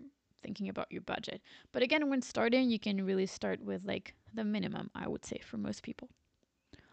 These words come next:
I personally like the option to be able to hold your membership, since a lot of gyms have, again, like I said, the joining fee every time you cancel and join back. So the initial enrollment fee usually applies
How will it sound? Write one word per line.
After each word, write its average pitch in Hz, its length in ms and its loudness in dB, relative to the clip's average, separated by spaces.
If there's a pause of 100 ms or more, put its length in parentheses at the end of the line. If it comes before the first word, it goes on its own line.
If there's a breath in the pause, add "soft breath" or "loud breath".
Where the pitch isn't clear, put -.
(580 soft breath)
I 240 160 12
personally 370 420 6
like 247 220 10
the 226 160 0
option 269 480 8
to 247 100 -2
be 208 160 4
able 208 200 6
to - 140 -6
hold 196 440 4
your 269 120 4
membership, 233 640 2 (540 soft breath)
since - 280 0
a 247 40 12
lot 233 140 12
of 285 120 12
gyms 202 400 6
have, 190 420 6 (160)
again, 190 340 6
like 190 160 2
I 214 60 2
said, 185 360 4
the 185 120 0
joining 190 440 4
fee 185 440 0
every 180 160 2
time 185 260 2
you 175 80 2
cancel 190 420 -2
and 185 120 0
join 196 200 0
back. 185 260 2 (380)
So - 200 4 (600 loud breath)
the 208 360 8
initial 277 340 6
enrollment 214 480 4
fee - 200 -6
usually 202 460 2
applies 196 640 4